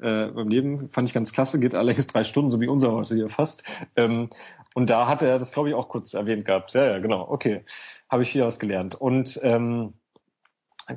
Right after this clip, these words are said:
genau, dann kann er das, äh, bitte in der Sondersendung auch nochmal gerne aus der Perspektive erzählen. Ich finde das ja total spannend.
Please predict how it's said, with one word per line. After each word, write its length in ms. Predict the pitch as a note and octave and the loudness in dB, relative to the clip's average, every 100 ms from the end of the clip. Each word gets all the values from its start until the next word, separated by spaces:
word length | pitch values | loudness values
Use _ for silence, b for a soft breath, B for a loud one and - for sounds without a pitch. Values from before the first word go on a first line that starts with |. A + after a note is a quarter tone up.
| D#3+ | 0
genau, 400 | C#3 F2 D#2+ - - | 2 2 -4 -12 0
dann 220 | A#2+ B2 | 0 2
kann 160 | D3 | 0
er 160 | C#3+ D3 | 2 2
das, 240 | D#3 D#3+ | 2 -2
äh, 300 | C#3+ C#3 C3 | -8 -8 -8
bitte 280 | C3 E3 D#3+ | -4 -4 0
in 60 | D3+ | 2
der 80 | C3 | 2
Sondersendung 680 | C3 C#3 C3+ C3 C3 C3 | 2 0 0 0 0 -2
auch 80 | A#2+ | -4
nochmal 220 | B2+ A#2 | -2 0
gerne 120 | A#2+ | 2
aus 160 | B2 - | 0 0
der 80 | D3 | -2
Perspektive 640 | C#3 D3 - C3+ - B2+ | 0 -2 0 -4 0 0
erzählen. 320 | A#2 - A#2 G#2+ | 0 0 -2 -2
Ich 120 | - | -4
finde 160 | A#2+ | -4
das 80 | A#2+ | 0
ja 100 | A2+ | 0
total 200 | A2 A2+ | 0 0
spannend. 320 | G#2 - G2 | -2 -2 -4